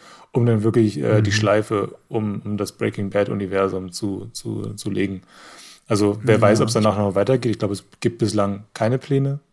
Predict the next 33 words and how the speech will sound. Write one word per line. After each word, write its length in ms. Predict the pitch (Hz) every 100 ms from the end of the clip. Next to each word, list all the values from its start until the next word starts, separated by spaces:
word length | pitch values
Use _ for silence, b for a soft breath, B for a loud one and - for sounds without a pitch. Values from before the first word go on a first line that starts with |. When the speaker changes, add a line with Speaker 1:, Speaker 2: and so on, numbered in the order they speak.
| -
Speaker 1:
dass 160 | 117
es 80 | 120
noch 180 | 127 120
irgendwas 300 | 123 120 113
Neues 140 | 120
Speaker 2:
Mir 40 | 117
ist 140 | 113
auch 60 | 113
Speaker 1:
kommt. 80 | 110
Speaker 2:
nichts 200 | 110 -
bekannt, 400 | - - 107 104
dass 240 | 98 -
noch 140 | 107 92
irgendwas 300 | 95 92 98
kommen 260 | - 101 95
soll. 180 | 98
Speaker 1:
Also 160 | 98 101
könnte 220 | 101 117
es 80 | 113
wirklich 220 | 117 117
sein, 140 | 113 110
dass 100 | 107
das 180 | 117
der 80 | -
große 320 | 117 - 120
Abschluss 420 | - - 131 113 -
wird. 200 | 98 -
Also 100 | 101
ich 100 | 95
kann 140 | 113
das 160 | 117 110
nur 80 |
jedem, 500 | 104 104 131 123 127